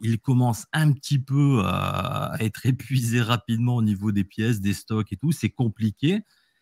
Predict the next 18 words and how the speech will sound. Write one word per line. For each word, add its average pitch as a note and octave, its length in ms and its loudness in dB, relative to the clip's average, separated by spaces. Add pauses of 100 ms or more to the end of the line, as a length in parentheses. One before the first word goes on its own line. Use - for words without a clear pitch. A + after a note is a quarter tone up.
(400)
Et C3 200 4
il B2+ 60 6
va, B2+ 100 8
il A2 200 2
se - 160 -4
dit, C#3 240 2
bah, « G#2+ 120 2
Il - 60 0
faut G3 180 2
que B2 120 0
je - 100 -2
passe D#3+ 260 0
un G#2+ 200 4
accord C#3+ 500 2
avec A#2 400 2
une A2+ 120 2
société C3 420 -2
américaine. » G#2+ 540 0